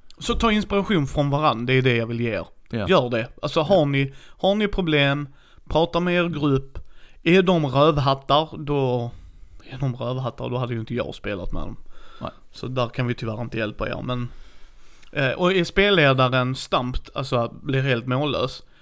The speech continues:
Speaker 1: prata med gruppen då, för att jag
Speaker 2: Mm.
Speaker 1: menar, spelledaren kan ha kreativa problem på det hållet också.
Speaker 2: Ja, absolut.
Speaker 1: Men om vi tar N P C:ar då, Andy.
Speaker 2: Ja.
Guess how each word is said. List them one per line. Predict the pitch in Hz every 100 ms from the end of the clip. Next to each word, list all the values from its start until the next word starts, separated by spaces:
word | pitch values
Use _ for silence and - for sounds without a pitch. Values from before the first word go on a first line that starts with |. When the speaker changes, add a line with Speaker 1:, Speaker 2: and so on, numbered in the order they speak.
| - - -
Speaker 1:
prata | 160 151
med | 139
gruppen | 131 131 135 120
då, | 135 90
för | -
att | 123
jag | 127
Speaker 2:
Mm. | 123 123
Speaker 1:
menar, | 120 -
spelledaren | - 143 135 127 123 123
kan | - 113
ha | 131 147 127 - - - - - - -
kreativa | - 151 135 135 147 127 127
problem | 123 135 139 131 127
på | 135
det | 131
hållet | 123 120 127
också. | 165 165 123
Speaker 2:
Ja, |
absolut. | 110 - - 120 135 - - - - - - - -
Speaker 1:
Men | - 202
om | 214
vi | 214
tar | 208 214 185 165 156 - - -
N | 202 214
P | 170
C:ar | 139 131 107 123
då, | 120
Andy. | 98
Speaker 2:
Ja. | 95